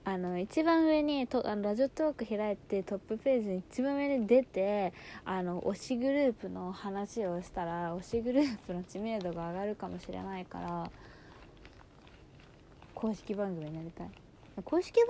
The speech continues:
番組になるのって、なんかね、調べたらね、あの、ラジオトークが主催してるトークテーマのコンテストみたいなので、なんか優秀な成績を収めるか、なんか次戦か他戦らしいんですよ。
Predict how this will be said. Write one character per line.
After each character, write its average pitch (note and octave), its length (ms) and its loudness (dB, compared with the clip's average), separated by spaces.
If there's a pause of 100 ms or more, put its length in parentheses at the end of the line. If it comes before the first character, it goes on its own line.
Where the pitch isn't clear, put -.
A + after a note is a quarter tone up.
(120)
番 F#4 60 4
組 G#3 220 2
に F#3 160 -2
な G3+ 140 -4
る F#3+ 100 -2
の F3+ 100 -4
っ - 40 -6
て、 - 160 -4
な G3 100 -2
ん F#3 60 -4
か E3+ 160 -6
ね、 E3 240 -4
調 - 180 -4 (100)
べ G4+ 120 2
た F#3+ 180 -2
ら F3+ 80 -4
ね、 D#3+ 320 -8 (420)
あ F#3 140 -4
の、 F3 420 -4 (840)
ラ G3 100 -6
ジ B3+ 120 0
オ D4 60 2
ト F4+ 240 2
ー - 20 4
ク A3+ 120 0
が G3 120 0
主 - 180 -10
催 A#3 280 0
し A#3 100 -8
て - 160 0
る B3 120 4
ト B3 240 0
ー - 20 -2
ク - 140 -14
テ C4+ 340 0
ー B3 40 -2
マ F3+ 320 -2
の F3 120 -6
コ - 160 -4
ン A#3+ 80 0
テ G#3+ 120 -8
ス - 100 -20
ト F#3+ 80 -8
み E3+ 160 -4
た E3+ 200 -8
い E3+ 40 -6
な E3+ 180 -6
の E3+ 260 -8 (120)
で、 A3 260 0 (560)
な F#3 80 -4
ん F3 40 -8
か E3 120 -6
優 F3+ 240 -2
秀 G3+ 180 -6
な G3 120 -4
成 G#3 160 0
績 G3+ 360 -4
を G3+ 100 0
収 A#3+ 120 -6
め B3+ 160 0
る A3 100 0
か、 B3+ 400 0
な F#3 100 -4
ん F3+ 40 -8
か F3+ 80 -6 (400)
次 F3+ 140 -6
戦 G#3+ 260 -2
か A3 140 -6
他 - 160 -14
戦 G3 260 -6
ら G3 140 -6
し - 160 -4
い F3+ 40 -2
ん E3 40 -4
で E3+ 80 -6
す - 120 -8
よ。 F#3 80 -2